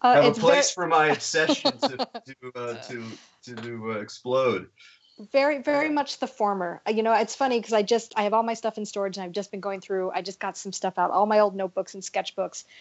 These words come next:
Speaker 1: And it's a great reminder of how many projects I was doing that went nowhere or, you know, kind of dead-ended into something else.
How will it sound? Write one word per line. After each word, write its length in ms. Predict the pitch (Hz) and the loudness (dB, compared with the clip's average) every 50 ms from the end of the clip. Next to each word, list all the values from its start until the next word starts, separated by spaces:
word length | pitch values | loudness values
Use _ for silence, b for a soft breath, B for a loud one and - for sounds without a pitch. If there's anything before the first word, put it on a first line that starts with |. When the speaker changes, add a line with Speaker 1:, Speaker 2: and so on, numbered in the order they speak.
| B B B B | B B B B
Speaker 1:
And 100 | 233 240 | 0 0
it's 120 | 247 247 | 2 2
a 40 | 285 | 0
great 300 | 233 - 269 262 262 - | 2 4 4 4 4 4
reminder 400 | 247 240 233 226 226 220 214 214 | 2 0 0 0 0 2 2 2
of 100 | 196 196 | 2 0
how 200 | - - 202 196 | -2 -6 -6 -4
many 480 | 196 196 196 202 196 196 196 190 185 185 | -4 -4 -4 -2 -2 -2 -2 -2 -2 -4
projects 640 | 185 - - 190 190 180 - 190 180 - - - - | -4 -2 0 0 0 2 0 -2 -2 -2 -4 -4 -2
I 120 | 190 185 | -2 0
was 180 | 180 180 180 170 | 0 -2 -2 0
doing 340 | - 190 185 185 180 175 180 | 0 0 0 0 -2 0 4
that 260 | 185 180 175 - - | 4 4 4 4 0
went 280 | 196 185 180 - - | -4 -4 -4 -2 -2
nowhere 580 | 190 196 208 208 220 220 214 208 214 214 214 214 | 0 0 2 4 6 6 6 8 6 6 6 4
or, 380 | - - 180 180 180 180 180 - | 4 2 0 0 0 0 -2 -4
you 140 | - 202 185 | -6 -6 -4
know, 140 | 170 160 160 185 _ _ - - - | -6 -6 -8 -12 _ _ -20 -8 -4
kind 200 | - 202 190 185 | -2 0 0 0
of 120 | 180 - _ - 214 - _ _ | -2 -4 _ -20 -20 -20 _ _
dead-ended 420 | - 240 226 226 233 220 214 214 | 4 6 6 6 4 2 0 -2
into 200 | 208 214 208 202 | -2 -4 -6 -6
something 360 | 202 - 220 208 - 208 190 190 | -6 -6 -8 -10 -8 -6 -2 0
else. 220 | 185 185 180 - | 0 0 0 -4